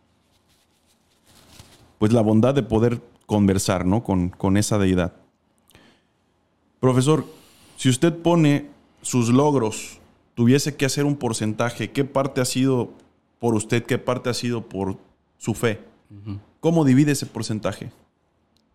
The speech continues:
Speaker 2: Mira, me invitaste a esta plática y yo te dije cuál era el tema central. Te pregunté para
Speaker 1: Sí.
Speaker 2: prepararme y hacer un acordeón y todo eso,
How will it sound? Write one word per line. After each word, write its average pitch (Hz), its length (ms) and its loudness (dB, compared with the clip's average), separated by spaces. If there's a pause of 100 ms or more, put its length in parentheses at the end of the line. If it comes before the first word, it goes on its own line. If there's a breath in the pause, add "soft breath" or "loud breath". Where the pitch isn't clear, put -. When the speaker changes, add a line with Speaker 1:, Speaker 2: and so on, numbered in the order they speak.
(920 soft breath)
Speaker 2:
Mira, 135 320 -4
me 135 120 -6
invitaste 131 480 -10
a 175 40 -8
esta - 280 -16
plática 131 600 -14
y 107 240 -10
yo 113 160 -8
te 117 120 -16
dije 120 240 -10
cuál 117 220 -12
era 117 120 -10
el 110 100 -12
tema 120 220 -10
central. 135 520 -12
Te 113 100 -12
pregunté 107 460 -12
para - 180 -4
Speaker 1:
Sí. 90 60 2
Speaker 2:
prepararme 123 640 -6
y 113 160 -10
hacer 120 200 -10
un 135 120 -6
acordeón 139 520 -6
y 131 80 -6
todo 127 280 -8
eso, 120 100 -8